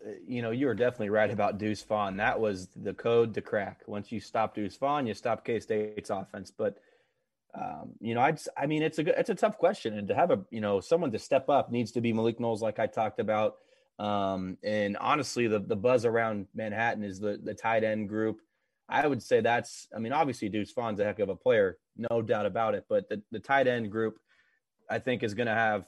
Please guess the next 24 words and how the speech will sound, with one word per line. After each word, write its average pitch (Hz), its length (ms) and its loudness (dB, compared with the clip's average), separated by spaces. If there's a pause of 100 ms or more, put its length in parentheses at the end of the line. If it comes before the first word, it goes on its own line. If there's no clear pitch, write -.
(260)
as 101 200 -2
much 117 300 0
of 110 100 4
an 110 120 0
impact 104 400 0
as 95 180 -4
Deuce 113 280 -6
Vaughn 104 280 -4
and 101 100 -6
the 98 60 -4
running 98 240 -4
backs 92 320 -6
do 98 220 -6
in 92 80 -8
the 95 60 -8
offense. 101 440 -10
Sammy 127 300 -2
Wheeler's 120 340 0
coming 123 260 -2
back. 117 280 -2
He's 123 120 -4
been 110 220 -6
banged 110 260 0
up 95 280 0